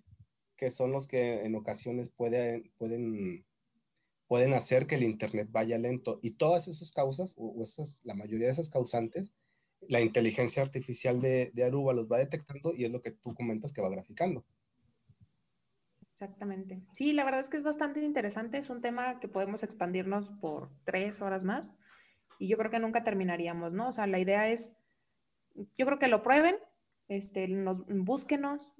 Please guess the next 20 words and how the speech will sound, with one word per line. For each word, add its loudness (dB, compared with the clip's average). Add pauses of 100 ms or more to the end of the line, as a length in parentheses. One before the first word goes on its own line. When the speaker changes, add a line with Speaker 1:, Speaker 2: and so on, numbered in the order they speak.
(160)
Speaker 2:
eh, -8
contáctenos, -6 (680)
eh, -4 (560)
que 2
lo 0
prueben, 2 (100)
intenten 0 (340)
configurarlo 4
en 0
su -4
red 4
por 2
noventa 0
días, -2 (420)
con 0
gusto 2
podemos -2
apoyarlos -4
en -4
eso -6